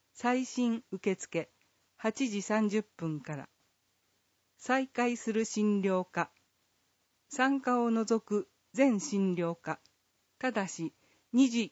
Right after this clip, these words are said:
救急の受け入れは引き続き休止します。詳しくは、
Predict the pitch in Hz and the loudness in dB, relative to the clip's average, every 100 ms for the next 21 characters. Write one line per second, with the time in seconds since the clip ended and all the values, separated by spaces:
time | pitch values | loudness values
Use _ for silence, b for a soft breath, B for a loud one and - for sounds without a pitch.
0 | - 240 240 226 226 220 214 214 - 185 | -4 0 0 0 0 2 2 2 0 -4
1 | - 226 220 214 208 208 _ - - 214 | 0 2 2 2 0 -4 _ -14 -10 -6
2 | 214 208 202 214 - 196 190 - 175 165 | -2 -2 -4 -6 -4 -2 -2 -4 -4 -4
3 | 160 - - _ _ _ _ _ _ _ | -4 -6 -14 _ _ _ _ _ _ _
4 | _ 233 247 247 - - 190 175 | _ 0 0 -2 -6 -4 -2 -2